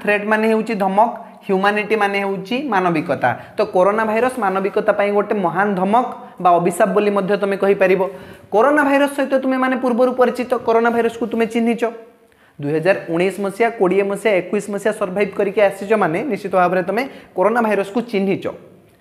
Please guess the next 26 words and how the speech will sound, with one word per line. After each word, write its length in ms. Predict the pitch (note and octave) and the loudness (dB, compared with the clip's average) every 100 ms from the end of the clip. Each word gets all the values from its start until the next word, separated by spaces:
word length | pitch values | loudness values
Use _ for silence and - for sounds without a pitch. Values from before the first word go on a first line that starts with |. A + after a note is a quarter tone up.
| - - | -20 -8
କରୋନା 260 | - G3+ A#3 | 0 2 2
ଭାଇରସ 260 | A3+ A#3+ A3+ | 0 0 0
ଦ୍ୱାରା 220 | A3 A#3+ | 0 0
କ'ଣ 240 | A#3 A3+ | 2 0
କ'ଣ 200 | A3 A3+ | 0 -2
କ୍ଷତି 360 | A3 - F#3 A3+ | -2 -6 -4 0
ହେଇଛି 260 | A3+ G3+ A3+ | 0 0 -2
ସେ 180 | A3+ | 0
ବିଷୟରେ 340 | G#3 G#3 G#3+ G#3 | 0 2 2 2
ମଧ୍ୟ 260 | G3+ F#3+ | 2 -2
ତୁମେ 200 | G#3+ G#3 | -2 -2
ପୂର୍ବରୁ 420 | G#3 G3+ F3+ F#3+ G#3 | -2 -2 0 0 2
ଜାଣିଛ। 340 | D#3+ C3+ C3+ B2 - - - - | 0 -2 -4 -10 -14 -20 -8 0
କରୋନା 260 | G3+ A#3+ | 2 2
ଭାଇରସ 280 | A#3 A#3 A#3 A#3 | 2 2 0 0
ହେଉଛି 200 | A3+ A#3+ | -2 2
ଗୋଟେ 220 | A#3 A3+ | 2 2
ଭାଇରସର 540 | G3+ F3 F3+ G#3+ A3 A#3 | 0 0 2 2 4 2
ନାମ, 300 | A#3 B3+ C4 - - | 4 2 -2 -8 -4
ଆଉ 300 | - G#3+ - - | 0 2 0 0
ଏଇ 160 | A3 | 0
virus 460 | A3+ G3+ A3 G#3+ D3+ - - - - - D3+ | 2 2 4 4 2 -4 -12 -20 -20 -8 -2
ଯେଉଁ 300 | D#3 A3+ C4+ | 2 4 4
ରୋଗକୁ 420 | A#3 A3 A3+ B3 | 4 4 2 0
ତିଆରି 340 | - G#3 A3 | 2 4 4
କରିଛି 640 | A3 G#3 E3+ - C4+ - | 4 2 2 -2 -2 -4